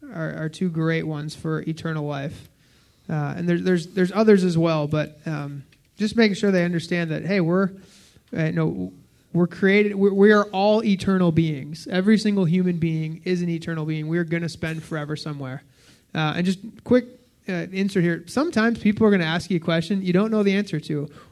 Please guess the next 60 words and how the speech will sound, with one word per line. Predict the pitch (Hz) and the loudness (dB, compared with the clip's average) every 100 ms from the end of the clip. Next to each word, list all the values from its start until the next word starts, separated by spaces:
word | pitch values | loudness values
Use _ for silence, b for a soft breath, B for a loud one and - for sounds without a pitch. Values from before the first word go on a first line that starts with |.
| B | B
or | 208 | 8
they're | 226 | 8
not | 202 202 | 8 2
gonna | 214 208 | -2 -2
believe | 190 196 190 | 2 2 2
what | 185 185 | 0 -2
you | |
say, | 165 175 160 139 | -6 -4 -8 -8
or | 156 | -6
someone | 196 196 185 | -2 0 2
asks, | 175 | 0
"Hey, | 190 | 2
what | 180 190 | 2 2
if | |
they | 185 175 | 2 0
don't | 175 180 | 0 2
believe | 180 175 | 2 2
the | 156 | 0
Bible?" | 151 160 196 190 b b b b b | -2 -4 -4 -6 b b b b b
You | - | -4
know, | 185 185 - - | -4 -4 -10 -6
that's | 196 | 0
okay. | 233 233 233 208 143 | 2 2 2 -2 -4
Like, | - 170 | -6 -2
you're, | 190 185 | 0 2
there's, | 196 180 180 | 2 0 2
there's | 185 | 2
no | 185 226 | 6 6
such | 233 233 233 | 6 2 0
thing | 220 214 | 0 2
as | 190 | 2
a | 170 | 0
perfect | 165 220 233 233 196 | 2 2 4 2 2
bridge | 196 208 196 | 2 4 4
illustration | 190 185 196 190 190 190 185 - b b - | 2 2 0 0 0 -2 -4 -6 b b 0
where | 175 | 2
you | 180 | 2
answer | 175 160 175 | 0 -2 0
all | 220 | 4
their | 254 240 | 6 4
questions, | 226 202 - 190 180 | 4 2 2 -2 0
they | 180 | 2
believe | 175 202 214 | 4 4 4
everything. | 190 185 165 196 | 4 2 0 0
I | |
mean, | 185 180 | -2 0
maybe | 180 247 302 | 4 6 8
that'll | 202 160 | 6 4
happen | 185 - 247 | -2 -2 -2
sometimes, | 254 254 247 247 262 - b b b | 0 -2 0 -2 -2 -6 b b b
but | - | 0
you're | 220 | 2
gonna, | 202 185 233 226 202 | 4 6 6 4 2
you're | 202 | 0
gonna | 196 196 208 | 4 4 4
run | 196 185 | 2 2
into | 185 185 | 0 0
roadblocks | 165 160 170 180 180 - | 0 0 0 -2 -4 -6
and | 170 | -6
obstacles. | 160 160 208 220 226 220 | -6 -6 -6 -4 -4 -6